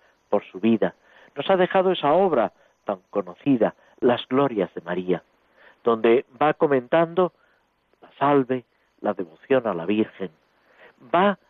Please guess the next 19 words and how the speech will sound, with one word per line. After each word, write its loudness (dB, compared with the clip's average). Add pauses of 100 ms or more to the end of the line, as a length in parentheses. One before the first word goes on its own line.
(160)
animando -2 (520)
a 4
esa 0 (100)
oración 2
a 0
la -2
Virgen -4 (1000)
para 2
que, 2 (360)
como -6 (1000)
en -4
las -2
bodas 0
de -6
Caná, -10 (500)
ella 0
nos -14
diga, -2 (340)
Haced 0